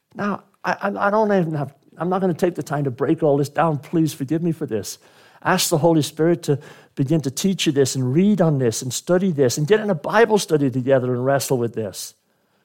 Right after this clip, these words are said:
It's the word of wisdom through the Spirit, and to another the word of knowledge through the same Spirit.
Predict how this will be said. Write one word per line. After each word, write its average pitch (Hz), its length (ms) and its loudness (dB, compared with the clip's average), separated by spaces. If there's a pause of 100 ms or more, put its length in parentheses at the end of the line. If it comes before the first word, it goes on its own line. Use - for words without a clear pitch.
(880)
It's - 160 0
the 180 80 4
word 214 240 6
of 180 140 0
wisdom 202 340 2
through 165 220 -2
the 170 80 -2
Spirit, 226 480 2
and 156 140 -2
to 180 180 4
another 202 320 6
the 170 120 4
word 185 240 4
of 180 140 -4
knowledge 214 460 4
through 170 80 -6
the 165 100 0
same 208 360 2
Spirit. 214 640 -2